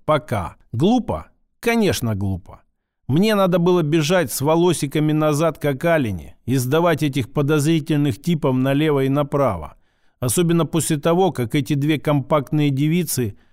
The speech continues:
пролюбили Коробка. Но не хотелось, просто-напросто.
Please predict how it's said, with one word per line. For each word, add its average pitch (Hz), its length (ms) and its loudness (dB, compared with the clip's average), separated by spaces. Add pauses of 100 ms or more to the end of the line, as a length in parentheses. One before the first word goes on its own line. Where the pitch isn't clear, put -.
(260)
пролюбили 160 600 2
Коробка. 147 760 -4 (160)
Но 190 100 2
не 240 160 4
хотелось, 196 800 -2 (240)
просто-напросто. 156 1120 -2